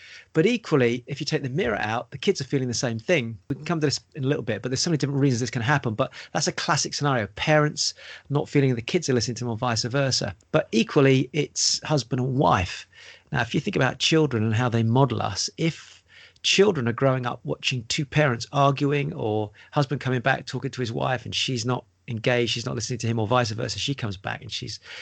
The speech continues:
saying, "Honey, I need to talk about something." "Yeah, yeah, yeah." He's on his phone, he's in his briefcase, he's got his computer out. The kids are sat there. What do they see? The children is a blank canvas. So you grow up, and if you watch a couple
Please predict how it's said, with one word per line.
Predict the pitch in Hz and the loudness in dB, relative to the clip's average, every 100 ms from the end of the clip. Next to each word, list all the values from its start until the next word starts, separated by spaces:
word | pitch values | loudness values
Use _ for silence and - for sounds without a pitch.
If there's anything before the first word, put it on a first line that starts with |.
| - | -12
saying, | - | -4
"Honey, | 123 127 | -2 -2
I | |
need | 123 | -2
to | 120 | -2
talk | 131 | -4
about | 113 117 | -2 -4
something." | 110 117 | -2 0
"Yeah, | 127 160 | 6 8
yeah, | 147 | 8
yeah." | 120 - | 4 -2
He's | 120 | -2
on | 110 | -2
his | 104 | 0
phone, | - 143 131 131 117 _ | 4 6 6 2 -4 _
he's | 110 | -8
in | 107 | -6
his | 92 | -2
briefcase, | 143 139 123 - 123 120 - | 4 4 2 0 0 0 -6
he's | - - | -10 -12
got | 107 | -12
his | |
computer | - 104 - 143 135 | -10 -6 -2 -2 0
out. | 127 123 - | 0 0 -4
The | - | -6
kids | - 165 139 | -2 -2 -2
are | |
sat | - 143 107 | 0 0 -2
there. | 107 113 - - _ _ _ - | -8 -10 -18 -20 _ _ _ -2
What | 165 | 0
do | |
they | 156 143 | 2 0
see? | - 120 110 _ _ | -2 -6 -10 _ _
The | 135 | -12
children | - - 202 196 127 | -4 0 2 2 0
is | 113 | -2
a | |
blank | 113 139 127 135 | -2 -2 -2 -4
canvas. | 160 170 117 - | -6 -6 -8 -6
So | 123 | -6
you | 117 | -4
grow | 151 175 | -2 0
up, | 139 - | 0 -4
and | |
if | 123 | -6
you | 175 | -4
watch | 147 170 - | -4 -4 -4
a | 143 | -6
couple | - 185 - 110 | -4 -6 -4 -10